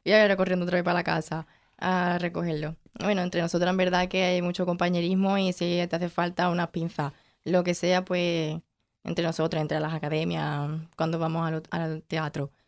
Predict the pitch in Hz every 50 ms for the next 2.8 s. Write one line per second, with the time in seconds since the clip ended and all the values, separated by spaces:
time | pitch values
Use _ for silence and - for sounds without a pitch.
0 | _ _ - - 165 175 170 165 156 - 160 156 151 160 156 - - - - -
1 | - - - _ _ _ _ _ _ _ _ _ - _ _ _ _ - - -
2 | 160 156 151 147 151 151 165 165 165 160 156 151 151 151 156